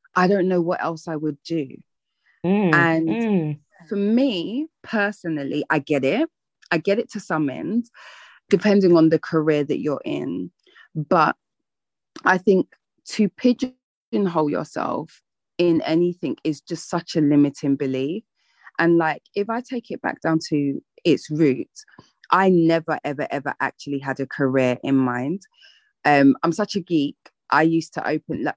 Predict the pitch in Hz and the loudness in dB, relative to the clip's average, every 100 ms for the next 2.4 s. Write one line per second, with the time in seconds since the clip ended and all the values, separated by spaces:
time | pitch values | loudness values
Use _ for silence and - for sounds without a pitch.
0 | _ - 165 233 - 220 202 156 131 143 | _ -4 -2 -2 -2 -4 -4 -4 -2 -2
1 | - _ _ - 143 139 185 170 151 185 | -8 _ _ -16 -2 0 2 0 -4 -6
2 | 170 175 170 | -4 0 0